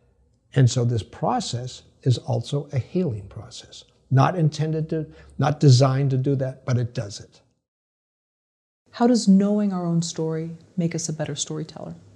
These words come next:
Speaker 1: That's a big question. That's a great question, because that's at the core of everything. And let's say, Karen, you have an autobiographical story, a story you want to tell. Um, and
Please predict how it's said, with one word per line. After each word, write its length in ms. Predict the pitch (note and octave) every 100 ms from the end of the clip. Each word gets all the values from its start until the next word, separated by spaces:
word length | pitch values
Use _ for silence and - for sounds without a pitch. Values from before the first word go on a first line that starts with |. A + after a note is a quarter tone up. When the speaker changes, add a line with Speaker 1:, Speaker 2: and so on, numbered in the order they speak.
| - _ _ _ _ _ -
Speaker 1:
That's 140 | A2+
a 60 | G#2+
big 240 | G2 C3+
question. 400 | - G2+ G2 G#2 A2
That's 160 | A#2
a 40 | B2
great 340 | G#2+ C3+ G2+
question, 440 | - G2 - - - _ _
because 220 | - A#2 A2
that's 240 | A2+ -
at 120 | A#2+
the 100 | A2+ -
core 680 | - - D3 C#3 G#2+ F2+ - _ -
of 120 | G#2
everything. 420 | A#2+ F#2 - - _ _ _ _ - - _ -
And 100 | A2+
let's 220 | C3 D3
say, 560 | - - C#3+ A#2+ A#2 - _
Karen, 360 | A#2 A2 A2+ A2+
you 180 | C3 C3
have 220 | A2 A2
an 220 | G#2+ G#2 G2 _ -
autobiographical 920 | C3 A#2 A#2 A2+ A2+ B2 A2+ A2 A2
story, 540 | G2+ - G2+ G2 G2 -
a 60 | B2+
story 360 | - D3 B2
you 220 | A2 G#2+ A2+
want 320 | F#2+ F#2 -
to 100 | G#2+
tell. 340 | - C#3 - - _ _ _ _ _ _ - - - _ -
Um, 380 | B2 G#2 G2+ G2 _ _ _ _ _ _ _ -
and 580 | A#2 A2 A2 G#2 G2+